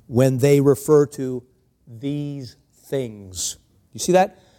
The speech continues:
"By what authority are you doing these things?"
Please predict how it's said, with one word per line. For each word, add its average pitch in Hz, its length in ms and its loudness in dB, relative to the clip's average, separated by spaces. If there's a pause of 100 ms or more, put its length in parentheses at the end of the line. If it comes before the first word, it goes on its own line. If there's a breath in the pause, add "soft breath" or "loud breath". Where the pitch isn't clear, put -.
(260 soft breath)
"By 170 200 4
what 202 460 2
authority 156 1040 0
are 147 200 2
you 151 280 -4
doing 135 640 -2 (100)
these 151 680 -4 (460)
things?" 92 840 -4